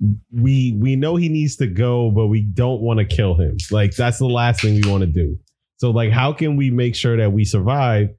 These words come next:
Like, all of us. So she told him, she was like, "Yo, that algae that you were gonna save from Mars that you spent your entire life working on,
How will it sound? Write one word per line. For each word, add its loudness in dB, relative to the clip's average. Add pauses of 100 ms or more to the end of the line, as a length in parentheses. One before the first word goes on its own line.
(580)
Like, 0
all -2
of -2
us. -2
So 2
she -2
told 0
him, 0
she 0
was 0
like, 2
"Yo, 2
that 0
algae 0
that 0
you 0
were 2
gonna 0
save 0
from 0
Mars 0
that 0
you 2
spent -2
your 0
entire 0
life 0
working 0
on, 2